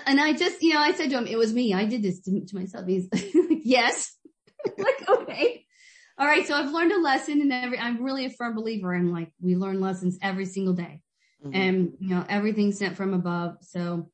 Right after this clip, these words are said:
Speaker 1: this is something I had to go through to learn again. And he was like, "You know, when you doubt, you're letting your walls down and your guard and you're letting the dark in.
Speaker 2: Mm.
Speaker 1: Don't watch this stuff." So I, I learned a big lesson.
Speaker 2: Did you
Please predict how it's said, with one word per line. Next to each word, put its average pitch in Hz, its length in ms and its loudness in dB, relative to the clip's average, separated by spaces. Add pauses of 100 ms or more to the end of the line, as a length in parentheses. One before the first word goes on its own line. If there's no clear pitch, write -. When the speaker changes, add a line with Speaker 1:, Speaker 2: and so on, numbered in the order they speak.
(120)
Speaker 1:
this 190 180 -2
is 185 140 -4
something 180 320 -2
I 175 80 -2
had 175 200 -2
to 170 60 -8
go 175 220 -2
through 175 220 -4
to 160 60 -8
learn 170 260 -4
again. 165 380 -8 (600)
And 180 320 2
he 185 100 2
was 170 120 -4
like, 160 180 -8
"You 165 80 -2
know, 165 100 -4
when 170 400 -2
you 277 160 0
doubt, 220 560 2
you're 170 200 0
letting 185 360 2
your 170 140 0
walls 233 420 -2
down 165 460 -4
and 175 100 -4
your 160 120 -6
guard 175 520 -2
and 165 180 -4
you're 160 120 -6
letting 185 460 0
the 170 100 -10
dark 175 440 0
in. 180 300 -2 (320)
Speaker 2:
Mm. 143 140 -2
Speaker 1:
Don't 226 260 2
watch 240 340 -2
this 185 260 -8
stuff." - 400 -8 (920)
So 359 380 2 (300)
I, 262 280 0
I 294 120 2
learned 381 240 2
a 269 60 0
big 226 320 -2
lesson. 214 400 -4 (140)
Speaker 2:
Did 185 200 4
you 190 220 4